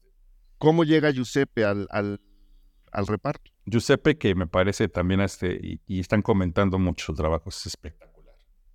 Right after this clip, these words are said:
Speaker 2: Es, es espectacular. Eso es, es espectacular como actor. Yo hago a veces unos ejercicios que es que hago lecturas dramatizadas. Entonces, él debe haber leído,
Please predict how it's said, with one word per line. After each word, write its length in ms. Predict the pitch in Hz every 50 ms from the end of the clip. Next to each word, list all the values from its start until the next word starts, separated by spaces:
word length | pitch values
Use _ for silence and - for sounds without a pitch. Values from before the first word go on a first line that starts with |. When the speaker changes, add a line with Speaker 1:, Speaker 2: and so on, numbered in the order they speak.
| _ _ _ _
Speaker 2:
Es, 120 | _ _ _
es 200 | - 117 - -
espectacular. 600 | - - _ - _ _ _ _ _ _ _ _ -
Eso 140 | - - 160
es, 80 | 139
es 220 | - - - 214 180
espectacular 480 | - - - 202 - 107 - 123 127
como 200 | - - 123 98
actor. 240 | 82 - _ _ _ _ _ _ _ _ _ _ _ _ _ _ _ _ _ _ -
Yo 120 | - 160 190
hago 200 | 220 196 208 208
a 40 |
veces 320 | 196 196 185 - 202 165 -
unos 280 | 180 175 185 160 -
ejercicios 800 | 151 120 - 131 120 120 120 - 151 131 - 156 160 180 165 - _ _ _ _ _ _ _ _
que 340 | - 127 120 120 120 123
es 200 | 131 127 - - _ _
que 120 | _ - 120
hago 640 | 120 117 117 120 123 117 120 120 - - - 110 117
lecturas 440 | 110 104 - - 123 123 127 127
dramatizadas. 840 | 123 120 110 98 95 87 - 101 - - - _ _ - - - _ _ _ _
Entonces, 300 | _ - 123 - - 151 - -
él 180 | 160 214 254
debe 200 | 269 269 240 226
haber 260 | 214 190 202 208 196
leído, 680 | 185 190 190 170 165 165 156 170 175 180 165 - -